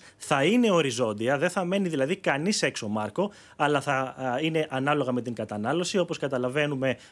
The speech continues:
μεγαλύτερη κατανάλωση, μικρότερη επιδότηση. Ενώ θα υπάρχει και ένα μπόνους για όσα νοικοκυριά καταφέρουν να εξοικονομήσουν, α, ε, να κάνουν εξοικονόμηση δεκαπέντε τοις εκατό σε σχέση με πέρυσι.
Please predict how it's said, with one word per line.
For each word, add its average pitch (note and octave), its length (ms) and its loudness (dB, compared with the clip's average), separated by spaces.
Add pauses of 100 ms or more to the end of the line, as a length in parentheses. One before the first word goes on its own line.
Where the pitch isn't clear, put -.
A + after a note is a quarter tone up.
μεγαλύτερη C#3 680 2
κατανάλωση, F#3 800 0
μικρότερη D3+ 500 0
επιδότηση. F#3+ 520 0
Ενώ D3 200 0
θα E3 100 -2
υπάρχει D#3+ 380 -2
και E3+ 120 -2
ένα D#3+ 180 2
μπόνους D#3 500 0 (260)
για C3 220 2
όσα G3 180 2
νοικοκυριά C3+ 600 -2
καταφέρουν E3+ 680 0
να E3 80 -2
εξοικονομήσουν, D3 840 -4 (240)
α, C#3+ 420 0
ε, C3 340 0
να C3 100 -2
κάνουν E3+ 200 2
εξοικονόμηση D3 560 -2
δεκαπέντε D3 340 0
τοις D3+ 100 -8
εκατό C3 240 0
σε C#3 120 -2
σχέση C3+ 340 -2
με C3 100 2
πέρυσι. C3+ 440 0